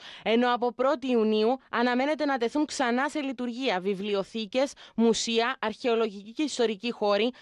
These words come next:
πρακτορία στοιχημάτων και λιμάνια, με εξαίρεση την αποβίβαση επιβατών από κρουαζιερόπλοια.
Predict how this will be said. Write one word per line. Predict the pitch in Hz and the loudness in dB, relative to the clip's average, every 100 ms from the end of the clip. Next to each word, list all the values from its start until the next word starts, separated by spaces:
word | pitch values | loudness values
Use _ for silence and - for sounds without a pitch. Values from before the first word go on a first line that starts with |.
| - | -2
πρακτορία | 233 233 - 233 285 | -2 0 0 2 2
στοιχημάτων | 302 277 - 214 208 202 220 269 - | -2 -4 0 0 2 0 -2 -2 0
και | 240 | 0
λιμάνια, | 226 214 233 269 226 196 247 - - | 2 2 2 0 0 0 -2 -6 -2
με | 220 | 2
εξαίρεση | 233 - 269 269 311 262 | 2 0 -2 0 -2 -2
την | 269 | -2
αποβίβαση | 240 202 220 254 294 - | 0 -2 -2 -2 -2 0
επιβατών | 247 226 202 190 254 302 | -2 0 0 0 0 0
από | 269 | -2
κρουαζιερόπλοια. | 254 247 214 208 190 180 170 170 160 165 | -2 -2 0 0 0 0 -2 -2 -2 -4